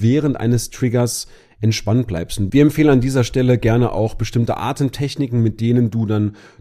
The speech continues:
deutlich, deutlich weniger getriggert wirst. Und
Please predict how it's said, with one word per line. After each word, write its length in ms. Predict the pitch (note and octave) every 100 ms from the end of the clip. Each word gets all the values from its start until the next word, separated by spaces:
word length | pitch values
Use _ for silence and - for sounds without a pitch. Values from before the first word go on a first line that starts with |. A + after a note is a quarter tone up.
| -
deutlich, 560 | A#2+ C#3+ C3 C3+ -
deutlich 600 | A2+ A#2 A#2 A#2 - F#2+
weniger 380 | G2 A#2 A#2 G#2
getriggert 460 | G2 - G#2 G2 -
wirst. 260 | D#2+ - C#3+
Und 440 | G3+ G3 -